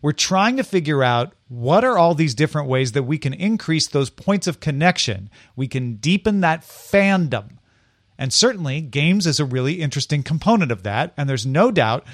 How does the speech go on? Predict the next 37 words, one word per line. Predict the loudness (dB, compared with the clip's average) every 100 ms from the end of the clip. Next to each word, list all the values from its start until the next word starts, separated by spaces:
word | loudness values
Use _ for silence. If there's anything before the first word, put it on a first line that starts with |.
| -20 _
that | -4
games | 0 0 0
are | 0
going | 2 2
to | 0
be | 0 -2 -2
an | -2
important | -4 -2 -2 0 -4
form | -2 0 0
of | 0
entertainment, | 0 -2 0 2 2 0 -4 -16 -6
an | -2 0
important | 0 -2 -2 -4
sort | -2 0 0
of | -2
modality | -2 -2 2 2 4 2 0 -2 -2 _
to | -6
deepen | -4 -4 0 0 2
the | -2
fan | -4 -2 0 0 -2 -4
experience. | -4 -4 0 0 0 -4 -10 -6
Now, | -6 -6 -16 -20 _
Netflix | -2 0 0 0
has | 0
already | 2 2 2
done | 2 2
interactive | 0 0 -2 -4
storytelling | -2 0 0 0 0 0 0
like | -4 -4
Bandersnatch. | -2 0 0 0 -2 -2 -6
It's | -10 -10 -6
licensed | -4 -4 -2
mobile | 0 2 2
games | 2 2 0 -4
for | -2 -2 -2
Stranger | -2 -2 0 0
Things. | 0 2 2 -2